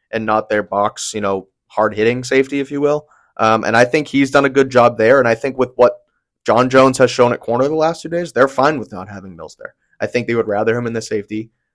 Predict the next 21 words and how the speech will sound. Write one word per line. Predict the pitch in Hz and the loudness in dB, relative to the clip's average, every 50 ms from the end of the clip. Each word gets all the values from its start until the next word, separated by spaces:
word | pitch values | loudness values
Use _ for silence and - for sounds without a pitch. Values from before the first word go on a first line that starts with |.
| _ - | _ -2
uh, | - 110 107 95 | 0 0 2 0
in | 113 110 | 0 -2
the | 110 | -4
safety | - - 110 104 104 104 | -4 -4 -6 -6 -6 -6
room, | 104 107 104 107 110 | -6 -6 -6 -6 -8
like | 110 104 - | -10 -12 -14
you | - 104 | -14 -12
said, | - 107 104 | -10 -8 -8
as | 104 101 - | -8 -8 -8
the | 113 | -12
cover | - - 104 101 104 101 | -8 -6 -6 -6 -6 -8
guy. | 98 104 101 101 104 117 123 _ | -10 -8 -6 -6 -8 -8 -10 _
Um, | - 104 101 101 95 98 98 90 _ _ _ _ _ _ _ _ _ _ _ _ - | -12 -10 -10 -10 -10 -12 -16 -20 _ _ _ _ _ _ _ _ _ _ _ _ -8
and | 107 107 110 110 110 110 107 104 104 - - - - 117 - _ _ - - 101 104 123 | -6 -4 -2 -2 -2 -4 -6 -8 -10 -16 -20 -20 -20 -20 -20 _ _ -20 -20 -20 -6 -2
going | 135 135 139 143 143 | 0 2 2 2 2
back | 143 135 139 135 135 | 2 2 0 0 -2
quickly | - 139 135 135 120 110 107 | -2 -4 -2 -2 -4 -8 -8
to | - - 107 107 104 104 101 _ _ _ _ _ _ _ _ _ | -8 -8 -8 -8 -8 -8 -10 _ _ _ _ _ _ _ _ _
the, | - 110 107 104 101 101 | -12 -12 -10 -10 -10 -8
the | - 117 110 | -8 -8 -8
cornerback | - - 113 113 117 113 117 113 110 110 - | -6 -6 -6 -6 -4 -2 -2 -2 -2 -4 -8